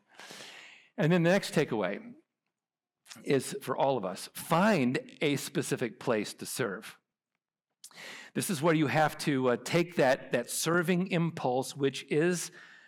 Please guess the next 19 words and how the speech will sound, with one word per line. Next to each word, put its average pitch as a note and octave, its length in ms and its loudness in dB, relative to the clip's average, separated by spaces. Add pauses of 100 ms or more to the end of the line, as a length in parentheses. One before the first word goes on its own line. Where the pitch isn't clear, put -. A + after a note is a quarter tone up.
(280)
perishable, D#3+ 1000 2 (1080)
and D3 120 2
you C3 80 2
have C#3+ 200 2
to D#3+ 100 -2
say, B2+ 460 2 (460)
"I'm D3+ 220 2
going D3 260 0
to C3 80 0
put - 280 0
serving F#3 600 0
into C3+ 300 -4
practice - 880 0 (460)
and B2 360 -2
build F3+ 480 2
up D#3 240 2
my C#3+ 340 0
serving C#3+ 800 -2
muscle C#3+ 540 -2